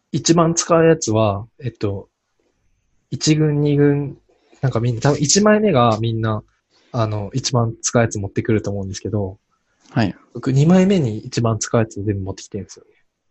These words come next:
Speaker 2: ええ。その、
Speaker 1: 心は。
Speaker 2: 心は。
Speaker 1: <laughs> その心は、えっと、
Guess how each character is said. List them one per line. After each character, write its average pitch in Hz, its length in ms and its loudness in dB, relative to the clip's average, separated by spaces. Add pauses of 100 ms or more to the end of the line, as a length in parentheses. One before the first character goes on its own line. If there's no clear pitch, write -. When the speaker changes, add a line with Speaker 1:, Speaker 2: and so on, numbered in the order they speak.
(760)
Speaker 2:
え 117 220 2
え。 117 160 -6 (1200)
そ - 220 -4
の、 113 300 2 (1120)
Speaker 1:
心 117 380 2
は。 101 200 -8 (240)
Speaker 2:
心 127 280 4
は。 151 180 0
Speaker 1:
<laughs> - 1200 -4
そ 165 80 -2
の 175 140 0
心 180 440 4
は、 123 420 4 (140)
え 117 60 0
っ 110 40 -2
と、 113 500 -4